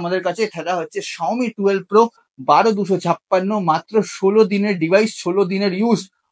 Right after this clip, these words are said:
only রুপিস আপনাদের জন্য থাকবে রয়্যাল মোবাইল ডট ইন ওয়েবসাইটে গেলে আপনারা ইজিলি অ্যাক্সেস করতে পারবেন, দেখতে পারবেন। আপনাদের জন্য নিয়ে এসেছি আমরা Vivo ভি টোয়েন্টি সেভেন Pro দুশো ছাপ্পান্ন জিবি অফার প্রাইস only একুশ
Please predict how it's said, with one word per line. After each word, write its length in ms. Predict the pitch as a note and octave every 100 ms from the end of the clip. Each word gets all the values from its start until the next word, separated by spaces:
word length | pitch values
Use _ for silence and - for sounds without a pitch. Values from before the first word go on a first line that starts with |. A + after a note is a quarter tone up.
| -
only 300 | D#3+ F#3+ A3 G3+
রুপিস 280 | F#3 A3+ G#3+ - D3
আপনাদের 320 | D3+ G3 F#3+ E3+
জন্য 140 | F#3 F3+
থাকবে 220 | F3+ E3 G#3 D3+ C3
রয়্যাল 260 | E3 G#3+ A#3
মোবাইল 220 | G#3 G3+ F3
ডট 140 | E3 E3
ইন 60 | F3 D#3
ওয়েবসাইটে 440 | D#3+ - E3+ E3 D#3
গেলে 120 | F#3+ D3+
আপনারা 200 | E3+ F#3 - _ -
ইজিলি 260 | D#3+ G3 F#3+
অ্যাক্সেস 300 | C#3 - F3+ -
করতে 180 | F3+ F3+
পারবেন, 240 | E3+ F#3 A3+ - _ C3+
দেখতে 240 | D3+ - F3
পারবেন। 260 | D#3+ D3 C3 - -
আপনাদের 320 | A3 G#3+ G#3+ G3+
জন্য 140 | G#3 G3
নিয়ে 160 | F3+ F#3+
এসেছি 160 | - G3+
আমরা 140 | F3+ F#3 D3
Vivo 220 | E3+ F#3+ D3+
ভি 100 | G3+ G3+
টোয়েন্টি 320 | G3 F#3+ G#3+ G3
সেভেন 220 | D#3 D3+ E3+ E3+
Pro 120 | F3 C3+
দুশো 260 | E3 E3 G3 F3+
ছাপ্পান্ন 460 | - D#3 - G3 F#3+ F3+
জিবি 200 | F3+ F#3 - D3
অফার 220 | D#3+ F3
প্রাইস 220 | F3 F3 E3+ -
only 220 | E3 F#3+ A3 - _ F#3+
একুশ 220 | F#3+ A#3